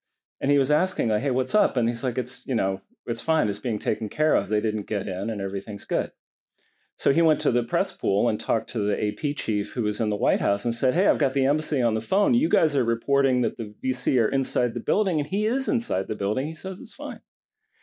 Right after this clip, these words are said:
And the A P reporter wouldn't talk to him. He said, "I don't know who's on the other end of the phone. He could be in Cam Ranh Bay, for all I know." Okay, fine, some journalism.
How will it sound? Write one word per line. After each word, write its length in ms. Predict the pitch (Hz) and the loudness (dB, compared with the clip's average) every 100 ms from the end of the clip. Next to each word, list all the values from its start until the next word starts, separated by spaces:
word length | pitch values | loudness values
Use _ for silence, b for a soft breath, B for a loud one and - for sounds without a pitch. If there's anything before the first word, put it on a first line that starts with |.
| b b | b b
And 100 | 185 | 2
the 100 | 190 | 4
A 80 | 196 | 4
P 160 | 196 220 | 4 2
reporter 460 | 208 208 208 214 | 2 4 4 6
wouldn't 280 | 202 220 214 | 6 4 2
talk 340 | - 233 247 - | 2 2 2 0
to 180 | 139 90 | 0 0
him. 220 | - - _ _ _ _ | -4 -12 _ _ _ _
He 80 | 156 | -2
said, 320 | 156 165 147 B B - | 2 4 2 B B 0
"I 140 | 127 | 4
don't 140 | 269 | 4
know 120 | 262 151 | 6 6
who's 220 | 127 131 | 4 4
on 140 | 104 | 2
the 120 | 104 | 4
other 220 | 101 104 98 | 4 4 2
end 140 | 95 | -2
of 60 | 92 | -8
the 100 | 92 | -10
phone. 340 | - - - _ _ _ _ _ _ | -10 -10 -12 _ _ _ _ _ _
He 100 | - | -4
could 160 | 139 151 | 0 2
be 100 | 165 | 4
in 120 | 160 | 4
Cam 240 | 165 165 170 | 4 4 4
Ranh 200 | 175 175 | 4 4
Bay, 440 | 214 196 90 - | 4 4 0 -6
for 180 | - 113 | -2 2
all 140 | 101 92 | 4 2
I 140 | 92 | -2
know." 200 | 101 95 _ _ _ _ _ _ _ _ _ - | -6 -8 _ _ _ _ _ _ _ _ _ -4
Okay, 280 | 131 127 | 0 0
fine, 420 | 107 143 135 107 90 | 0 0 2 2 0
some 240 | - 131 | 0 2
journalism. 680 | 131 131 123 92 - 87 | 4 4 4 2 0 -4